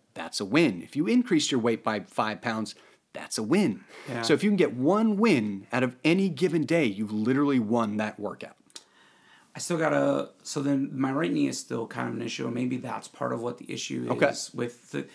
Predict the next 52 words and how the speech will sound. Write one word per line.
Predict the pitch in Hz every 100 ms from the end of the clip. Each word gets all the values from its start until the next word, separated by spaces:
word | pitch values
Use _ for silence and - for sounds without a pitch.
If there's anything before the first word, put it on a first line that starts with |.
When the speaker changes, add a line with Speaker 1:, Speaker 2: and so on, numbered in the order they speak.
| - -
Speaker 2:
is | 131
because, | 139 147 135
like, | 131 - _ _ _ _ -
the | 139
deadlift | 135 139 139 143 165 170 - _ _ _ _ _ -
and | 139
the | 123
squats, | - 127 127 147 - - - _ _ _ _ _ _ -
the | -
other | 156
day | 151 139
I, | 127 123 _ _ -
I |
said, | 127 135
"On | 135 139
the | 120
deadlift | - 165 180 185
or | 147
the | 123
squat?" | 143 - - -
I | 151
upped | 165 165
my | 147
weight | 135 139 135 - _ _ _ _ -
kind | 127 123
of | 117 - -
a |
pretty | - 131
big | 120 117
chunk. | - 135 135
I |
know | 135 151 151
that |
Speaker 1:
Yeah. | 143 107
Speaker 2:
my |
weight | 127 127
can | 127 123
go | 123 120
a |
lot, | 117 123 123 - -
and | -
I | 131
know | 147
I'm | 156
not | 151 139
supposed | 135 127
to | 123
do | 117
this, | 117 110
but, | - 107 - _ _ _
you | 135
know, | 113 120